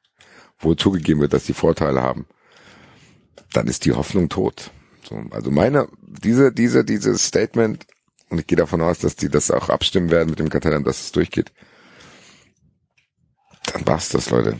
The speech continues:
So, das wird sich nicht mehr klären. Weil jetzt wäre die Chance da gewesen und wir haben es ja in den letzten Monaten auch immer wieder besprochen, dass da auch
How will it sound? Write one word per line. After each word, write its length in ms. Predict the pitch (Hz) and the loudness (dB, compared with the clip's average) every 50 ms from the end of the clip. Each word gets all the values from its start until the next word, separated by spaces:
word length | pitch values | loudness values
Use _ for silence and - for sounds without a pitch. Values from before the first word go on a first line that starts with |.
| 69 - - | -10 -16 -8
So, 160 | - - 53 | -4 -4 -4
das 260 | - - - - - - | -2 -4 -6 -6 -6 -8
wird 200 | - - _ - | -8 -8 _ -8
sich 200 | - - - - | -6 -4 -2 -2
nicht 140 | 85 - - | -2 0 0
mehr 100 | 90 82 | 0 0
klären. 320 | - - 92 90 82 80 - - _ _ _ _ _ _ _ - | 2 0 2 0 0 -2 -6 -12 _ _ _ _ _ _ _ -6
Weil 160 | - 60 57 | -4 -4 -2
jetzt 220 | 58 - - - | -2 -4 -4 0
wäre 100 | - 82 | 0 0
die 80 | 78 73 | 0 0
Chance 240 | - - 82 80 - | 0 0 0 0 0
da 140 | - 67 82 | 0 0 0
gewesen 440 | 80 71 64 64 62 64 64 62 | 2 2 2 2 2 2 0 0
und 80 | 60 64 | 0 -2
wir 120 | 60 57 | 0 0
haben 240 | 64 73 76 67 57 | 0 0 -2 -2 -4
es 160 | - - - | -6 -4 -2
ja 120 | - 65 64 | 0 0 0
in 80 | 62 | 0
den 100 | 60 55 | -2 -2
letzten 220 | 58 - - - 69 | -4 -4 -4 -4 -2
Monaten 280 | 65 69 69 - 58 | 0 0 0 0 -2
auch 100 | 57 - | -4 -4
immer 180 | - - 64 64 | -2 -4 -2 -2
wieder 180 | 64 65 65 64 | -2 -2 -2 -2
besprochen, 380 | - - - - 69 67 - 67 | -4 -6 -8 -8 -8 -6 -4 -4
dass 100 | 62 - | -6 -2
da 160 | - 55 50 | -2 0 0
auch 160 | 60 - | 0 -2